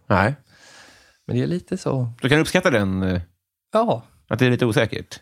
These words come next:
Speaker 2: Ja.
Speaker 1: Ja.
Speaker 2: Det kan vara liksom
Speaker 1: Men finns inget fa-, för jag tänker Nordman till exempel.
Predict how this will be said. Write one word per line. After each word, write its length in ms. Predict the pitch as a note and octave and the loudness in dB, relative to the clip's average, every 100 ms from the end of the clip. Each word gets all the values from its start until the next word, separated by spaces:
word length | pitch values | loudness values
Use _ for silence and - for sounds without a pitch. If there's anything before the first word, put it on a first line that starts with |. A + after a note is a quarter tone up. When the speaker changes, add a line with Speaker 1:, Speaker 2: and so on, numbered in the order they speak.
| _ _ | _ _
Speaker 2:
Ja. 280 | - G3 A2 | -2 -2 0
Speaker 1:
Ja. 220 | G#2+ G#3 A2+ _ _ _ _ _ _ _ _ | 2 2 0 _ _ _ _ _ _ _ _
Speaker 2:
Det 80 | C3 | -14
kan 200 | B2 C#3+ | -10 -6
vara 140 | B2+ B2 | -4 -4
liksom 480 | B2 - A#2 A2 A2 _ _ _ _ _ _ _ _ _ _ _ _ _ _ - | -6 -6 -8 -8 -12 _ _ _ _ _ _ _ _ _ _ _ _ _ _ 2
Speaker 1:
Men 80 | C3+ | 4
finns 140 | E3 | 4
inget 240 | E3 D#3+ | 2 2
fa-, 180 | E3+ - | 0 2
för 80 | D3+ | 2
jag 60 | D3+ | 2
tänker 160 | C#3+ | 2
Nordman 760 | D3+ D#3+ C3 B2+ E3 F#2+ G2 F#2+ | 2 2 2 2 2 2 0 0
till 100 | F#2 | 0
exempel. 440 | F2 E2 - B1+ | 0 -4 -4 -8